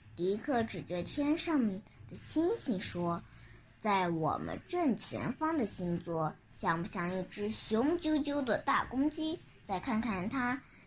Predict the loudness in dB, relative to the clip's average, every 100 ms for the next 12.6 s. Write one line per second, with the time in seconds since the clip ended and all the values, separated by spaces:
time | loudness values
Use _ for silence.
0 | -4 2 4 4 2 -2 -8 -14 -20 -20
1 | -20 -14 0 2 2 2 0 0 6 8
2 | 8 4 4 2 2 0 0 -4 -8 -8
3 | -10 -20 -12 -8 -4 -2 -2 0 4 6
4 | 6 6 4 2 0 0 2 4 2 -2
5 | -2 2 2 0 -14 -20 -20 -12 -2 -2
6 | -2 -10 -20 -20 -20 0 2 2 6 8
7 | 8 2 -10 -20 -16 -4 2 4 4 4
8 | 2 0 0 0 0 0 0 0 0 -4
9 | -20 -20 -20 -8 -6 -6 -6 -2 2 2
10 | 2 2 2 2 0 2 2 2 0 -2
11 | -2 -6 -14 -8 -6 -4 -8 -12 -10 -2
12 | 4 6 6 2 -4